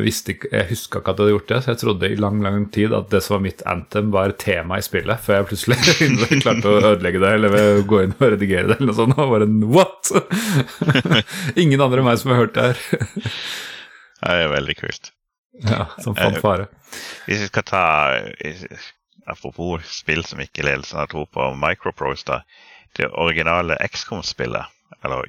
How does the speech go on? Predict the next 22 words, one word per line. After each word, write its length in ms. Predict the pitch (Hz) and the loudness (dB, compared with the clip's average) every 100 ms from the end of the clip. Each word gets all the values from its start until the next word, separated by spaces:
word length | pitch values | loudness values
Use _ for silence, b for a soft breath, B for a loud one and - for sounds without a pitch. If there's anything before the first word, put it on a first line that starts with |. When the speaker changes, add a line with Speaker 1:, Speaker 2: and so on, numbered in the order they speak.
| 92 | -8
Speaker 2:
ufo, 340 | 85 92 - 73 - - - - - | -8 -8 -6 -6 -6 -14 -20 -18 -16
eller 160 | - - - | -16 -8 -2
Speaker 1:
Yes. 140 | - | 0
Speaker 2:
U 20 | |
F 120 | 69 85 | 0 -2
O, 220 | 71 76 | -2 -2
Enemy 260 | 82 80 76 | -4 -2 -2
Unknown, 400 | 87 87 95 76 B B B B - | 0 -2 -2 -6 B B B B -4
det 100 | 107 | 0
ble 120 | 110 90 | 2 0
jo 80 | |
faktisk 320 | 101 - - - | -2 -8 -8 -6
kansellert 840 | 82 76 85 73 87 113 - - | -6 -6 -2 0 2 0 -2 -6
fra 140 | 78 | -4
ledelsen. 480 | 76 76 101 - 71 - _ B B B B B - | -2 -2 -4 -8 -16 -18 _ B B B B B -10
Men 100 | 85 | -6
så 160 | - 92 | -2 2
Speaker 1:
Oi. 140 | 120 | 4
Speaker 2:
hadde 340 | 87 82 73 82 B B B | 4 2 0 -6 B B B
<laughs> 480 | B - _ _ 82 | B -16 _ _ -6
de 140 | 92 90 | -2 0
britiske 640 | 87 110 - 107 - 85 | 0 -2 -4 -10 -4 0